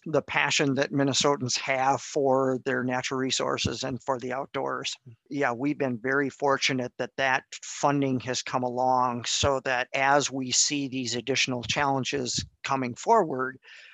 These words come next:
yeah, we're feeling like we're, we're in pretty good shape to address them.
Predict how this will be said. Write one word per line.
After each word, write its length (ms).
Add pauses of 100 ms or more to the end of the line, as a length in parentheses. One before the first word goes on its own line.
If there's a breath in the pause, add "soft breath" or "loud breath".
(240 loud breath)
yeah, 220
we're 240
feeling 500
like 300
we're, 420
we're 240
in 140
pretty 300
good 220
shape 440
to 180
address 520
them. 260